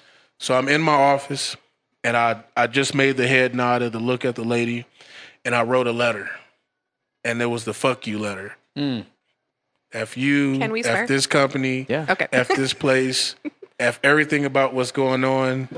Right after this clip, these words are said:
Speaker 1: Send. I sent it
Speaker 2: You sent it?
Speaker 3: Let,
Speaker 1: nation-
Speaker 3: let's side note. Let's side note this. There was some, some racial tensions going on
Speaker 2: Sure.
Speaker 3: at the last part of the job,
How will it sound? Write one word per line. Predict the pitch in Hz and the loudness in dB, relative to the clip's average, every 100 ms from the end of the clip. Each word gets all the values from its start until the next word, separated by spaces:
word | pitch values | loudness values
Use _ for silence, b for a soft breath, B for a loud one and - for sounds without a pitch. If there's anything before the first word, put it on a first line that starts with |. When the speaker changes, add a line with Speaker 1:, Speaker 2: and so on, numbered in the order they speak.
| - | -10
Speaker 1:
Send. | - - 131 101 92 | -4 0 0 -2 -4
I | 120 127 | -2 0
sent | - 135 | 2 0
it | 127 123 | 0 0
Speaker 2:
You | 170 214 | 0 2
sent | - 247 254 | 4 6 6
it? | - | 6
Speaker 3:
Let, | 311 | 6
Speaker 1:
nation- | 262 | 6
Speaker 3:
let's | 294 - | 2 2
side | - 294 302 | 2 4 4
note. | 294 285 240 | 4 4 4
Let's | - 466 | 4 4
side | 233 262 | 4 4
note | 285 285 | 2 0
this. | 190 285 - | 0 0 -2
There | 226 277 | 2 2
was | 302 311 | 2 -2
some, | - 226 208 196 202 - | 0 0 0 -6 -10 -10
some | - 214 202 180 | -2 -2 0 2
racial | 185 - 202 | 2 2 0
tensions | 190 175 190 208 202 | 0 -4 -2 -6 -2
going | 196 185 | 0 2
on | 175 165 180 | 2 0 0
Speaker 2:
Sure. | - 156 - | 0 0 0
Speaker 3:
at | 190 | 0
the | 180 | 2
last | 175 170 - | 2 0 0
part | 185 170 | 0 2
of | |
the | 175 | -2
job, | 170 156 156 185 | 0 2 2 0